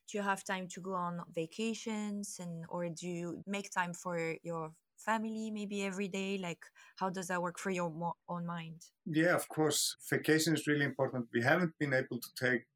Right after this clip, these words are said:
Speaker 2: long vacations, obviously. And in the first five, six years, it was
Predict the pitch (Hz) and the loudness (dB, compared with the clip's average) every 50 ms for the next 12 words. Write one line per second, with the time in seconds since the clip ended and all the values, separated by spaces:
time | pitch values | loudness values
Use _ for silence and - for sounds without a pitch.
0 | _ _ - - 117 113 117 117 123 139 143 120 - _ _ - - 123 110 110 | _ _ -6 0 2 4 4 4 4 4 2 0 -2 _ _ -2 0 0 0 2
1 | - 117 117 110 - - 127 127 151 143 - - - - - - 123 120 123 127 | 2 2 4 4 4 2 2 2 2 0 0 -2 -4 -8 -6 -2 0 0 0 2
2 | 131 127 - - - 147 151 165 160 _ _ _ - - 127 120 120 120 117 - | 2 0 0 0 2 4 4 4 2 _ _ _ 0 2 2 4 4 2 -2 -2
3 | 143 131 127 - - - 120 - - 139 139 135 - - - - 127 123 127 131 | -4 -4 -4 -6 -2 -2 -2 2 2 2 2 4 2 0 0 4 6 8 8 8
4 | 131 135 131 - - - _ _ _ _ _ - - - - 135 - - - - | 8 6 4 -2 -6 -12 _ _ _ _ _ -6 -4 0 2 2 4 4 2 4
5 | - 127 127 117 - - 120 113 - 117 127 117 - - | 4 4 4 4 4 2 0 0 0 0 -2 -2 -2 -8